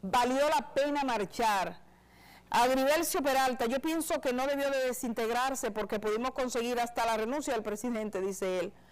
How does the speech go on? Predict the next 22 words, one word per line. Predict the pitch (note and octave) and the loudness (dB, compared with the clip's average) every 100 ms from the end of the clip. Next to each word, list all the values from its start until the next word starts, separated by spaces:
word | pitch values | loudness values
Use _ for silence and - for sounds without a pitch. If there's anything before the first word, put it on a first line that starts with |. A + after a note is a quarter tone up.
| - - - | -20 -20 -4
Julio | B3+ D4+ D#4 D4 | 0 4 2 2
César | - E4 E4+ D#4 C#4 | 0 0 2 0 0
Silie, | B3+ A#3 A#3 A3+ | 0 0 2 0
"No | B3+ | 0
puede | D4 D4+ D4 C#4+ | 0 0 2 0
este | C#4+ A#3+ | -2 -2
pueblo | C4 C4 B3+ | -2 -2 -2
soñar | A3+ A#3 B3 | -2 -2 -2
con | B3+ | -4
cambio | A3+ B3 A#3+ | -2 0 0
hasta | A3+ G#3+ | -2 -4
que | G#3 | -4
no | A3 | -2
se | C4 B3 | 0 2
haga | B3 B3 | 0 -2
como | A3+ G#3 | -4 -4
en | G3+ | -4
Singapur". | G#3 G3 F3+ - G#3 F#3+ - - - - - - | -4 -2 -2 -2 0 0 -2 -14 -20 -20 -12 0
Él | A3 | 4
habla | B3+ C#4+ | 6 6
de | C#4+ | 4
fusilamiento. | - C#4 - B3+ A#3 G#3 G#3 A#3 B3+ A3+ F3+ E3 | 2 0 0 2 4 4 2 0 0 0 -4 -8